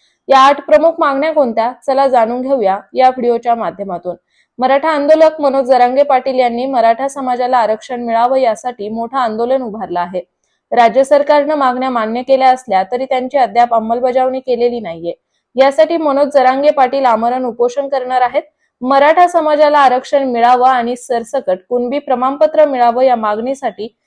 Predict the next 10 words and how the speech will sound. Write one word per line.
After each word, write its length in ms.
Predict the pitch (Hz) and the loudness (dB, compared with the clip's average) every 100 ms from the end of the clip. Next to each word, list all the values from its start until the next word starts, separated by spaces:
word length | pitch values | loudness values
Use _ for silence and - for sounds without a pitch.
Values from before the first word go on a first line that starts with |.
| _ - | _ -2
जरांगे 460 | 262 269 285 320 | 2 4 2 0
पाटील 400 | 349 285 294 294 | 2 2 2 -4
हे 160 | 285 277 | 0 2
जवळपास 520 | 254 247 262 269 269 - | 2 2 2 2 -2 -2
मागील 260 | 240 233 | -2 0
अठरा 360 | 247 220 - 262 | 0 0 -2 -4
महिन्यापासून 680 | 285 262 247 247 247 247 254 | -4 -4 -4 -2 -6 -6 -6
आंदोलन 460 | 226 214 220 226 | -6 -4 -4 -6
करीत 300 | 240 202 339 | -6 -6 -4
आहेत. 240 | 175 175 | -4 -4